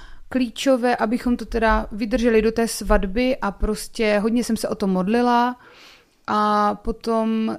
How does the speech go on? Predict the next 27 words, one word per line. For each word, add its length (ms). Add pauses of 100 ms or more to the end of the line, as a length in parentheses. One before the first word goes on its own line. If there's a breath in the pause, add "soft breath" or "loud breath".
(140)
když 260
teda 160
jsme 160
to 100
vydrželi, 540
tak 280
ale 420
jsem 180
si 120
říkala, 340
„Aha, 300
ale 260
já 160
jsem 140
se 120
vlastně, 380 (340 loud breath)
jako 160
veliká 480
část 300
té 180
víry 280
byla 340
zaměřená 540
tady 160
na 120
to 400
a, 320